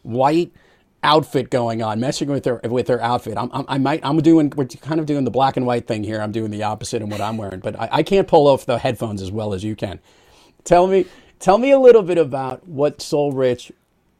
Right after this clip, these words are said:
Woman podcast has meant to you, the experience of, uh, all the people you've connected to, and obviously your very large growing audience.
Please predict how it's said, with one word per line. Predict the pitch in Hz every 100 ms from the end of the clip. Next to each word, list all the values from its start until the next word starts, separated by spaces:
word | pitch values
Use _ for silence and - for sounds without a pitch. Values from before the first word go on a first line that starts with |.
| -
Woman | 120 123 113
podcast | - 117 113 117 104 98
has | 101 95
meant | 107 104
to | - 101
you, | 98 104 95 95
the | 104
experience | 101 - 127 123 117 104
of, | 113 98 -
uh, | 104
all | 104 135
the | 135
people | 139 135
you've | 107
connected | - 107 113 - 110
to, | 101
and | 120 117
obviously | 113 - 110
your | 101
very | 104 104
large | 98 98 -
growing | 107 98 95
audience. | 95 - -